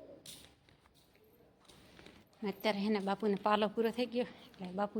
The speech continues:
એ નવરા થઈ હવે જાય ઘેરે. સવારમાં વહેલા આવતા હોય ને એટલે વહેલું કામ પૂરું થઈ જતું અહીંયા. અહીંયા તો વાળી સોળીને બાપુએ કમ્પ્લીટ કરી નાખ્યું. જો આ પટ્ટા પર થોડી થોડી માંડવી પડી.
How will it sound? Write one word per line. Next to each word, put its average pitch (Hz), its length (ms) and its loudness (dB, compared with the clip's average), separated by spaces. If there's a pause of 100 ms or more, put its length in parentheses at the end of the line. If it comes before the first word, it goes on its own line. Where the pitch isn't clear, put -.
એ - 40 2
નવરા 202 360 -2
થઈ 196 140 -4 (460)
હવે 190 320 2
જાય 175 260 -6
ઘેરે. 190 200 -4 (400)
સવારમાં 202 440 -2
વહેલા 196 240 -4
આવતા 196 240 -6
હોય 220 100 -4
ને 190 80 -6
એટલે 190 200 -6
વહેલું 202 240 -2
કામ 202 200 -2
પૂરું 180 220 -8
થઈ 190 160 -6
જતું 185 280 -8
અહીંયા. 196 260 -2 (840)
અહીંયા 208 260 -2
તો 190 120 -2
વાળી 208 220 2
સોળીને 208 340 2
બાપુએ 196 320 0
કમ્પ્લીટ 202 360 -2
કરી 202 220 0
નાખ્યું. 202 400 -4
જો 220 80 -2 (1040)
આ 208 120 -6
પટ્ટા 214 300 -2
પર 202 140 -2
થોડી 214 240 6
થોડી 196 240 2
માંડવી 190 340 2
પડી. 190 200 2